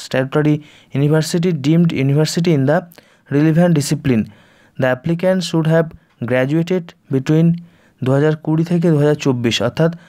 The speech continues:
দু হাজার কুড়ি সাল, একুশ সাল, বাইশ সাল, তেইশ সাল এবং চব্বিশ সালে যারা গ্র্যাজুয়েট হয়েছেন, তারাই কেবলমাত্র এলিজিবল। এছাড়াও ডিজারেবল কোয়ালিফিকেশন হিসেবে চাওয়া হচ্ছে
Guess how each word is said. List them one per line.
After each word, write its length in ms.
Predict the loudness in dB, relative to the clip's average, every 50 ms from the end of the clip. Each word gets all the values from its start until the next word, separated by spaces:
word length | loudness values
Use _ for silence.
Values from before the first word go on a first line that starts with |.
| _ _ _ _ _ _ -4
দু 60 | -2 0
হাজার 180 | 2 2 2 0 -2 -4 -4
কুড়ি 220 | -2 0 0 0 -2 -2
সাল, 180 | 0 0 0 0 -2 -2 -4
একুশ 220 | -6 -4 -4 -4 -4 -2
সাল, 140 | -2 0 0 0 0 0
বাইশ 200 | -2 -2 -4 -6 -6
সাল, 140 | -6 -4 -4 -4 -2
তেইশ 180 | -2 -2 -2 -2 -4 -2
সাল 160 | 0 0 2 2 2
এবং 100 | 0 0 -2 -2
চব্বিশ 280 | -2 -2 -2 -4 -6 -6 -4
সালে 140 | -2 -2 0 2
যারা 140 | 2 0 0 -2 -6 _ _ -20 _ _ _ _ -6 -2
গ্র্যাজুয়েট 380 | 0 0 0 0 -2 -2 -4 -4 -4
হয়েছেন, 380 | -2 -2 0 0 0 0 0 0 0 -4 -8 _ _ _ _ _ _ _
তারাই 260 | -4 -2 -2 -2 -2 -4 -4
কেবলমাত্র 460 | -4 -4 -4 -2 -4 -4 -6 -4 -4 -2 -2 -2 -4 -10 _ _ -2
এলিজিবল। 420 | -2 0 0 0 0 0 0 0 -2 -2 -6 -12 _ _ _ _ _ _ _ _ _ _ _ _ _ _ _ _ _ _ _ _ _ _ _ _ _ _ _ _ _ _ _ _ _ _ -8
এছাড়াও 360 | -6 -2 0 2 2 2 2 2 0
ডিজারেবল 420 | 0 0 0 0 0 0 0 0 -2 -2
কোয়ালিফিকেশন 640 | -2 0 0 0 0 -2 -2 -2 -2 0 2 2 2 2 0 -2 -6 -14 _ _ _ _ _ _ _ _ _ _ _ _ _
হিসেবে 300 | -6 -2 0 0 2 0 0 0
চাওয়া 180 | 0 0 0 -2
হচ্ছে 280 | -2 -4 -6 -6 -4 -2